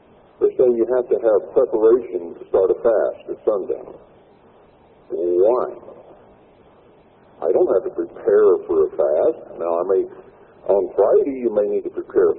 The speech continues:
food for the Sabbath, but I don't need to prepare anything for a fast. All I have to do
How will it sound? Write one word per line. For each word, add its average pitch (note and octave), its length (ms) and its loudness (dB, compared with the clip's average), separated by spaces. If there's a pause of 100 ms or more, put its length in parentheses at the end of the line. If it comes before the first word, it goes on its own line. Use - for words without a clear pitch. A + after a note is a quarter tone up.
food E4+ 320 6 (160)
for F#4 80 2
the G4 160 0
Sabbath, G3 720 0 (840)
but F#2+ 120 2
I G2+ 120 2
don't A#3+ 180 2
need - 100 0
to - 80 -6
prepare C3+ 560 0
anything A#2+ 460 2
for B2+ 160 4
a - 20 -12
fast. G#3 540 -2 (1160)
All A#2+ 200 4
I C#3 140 0
have C3+ 160 -2
to - 20 2
do - 140 2